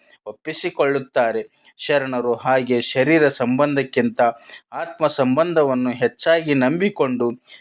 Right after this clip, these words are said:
ಜೀವನ ಸಾಗಿಸಿದವರು. ಆದ್ದರಿಂದ ಚಿದಾನಂದ ಮೂರ್ತಿಯವರು ಸರ್ವಜ್ಞ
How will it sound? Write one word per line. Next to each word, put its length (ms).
ಜೀವನ 460
ಸಾಗಿಸಿದವರು. 880
ಆದ್ದರಿಂದ 600
ಚಿದಾನಂದ 680
ಮೂರ್ತಿಯವರು 640
ಸರ್ವಜ್ಞ 600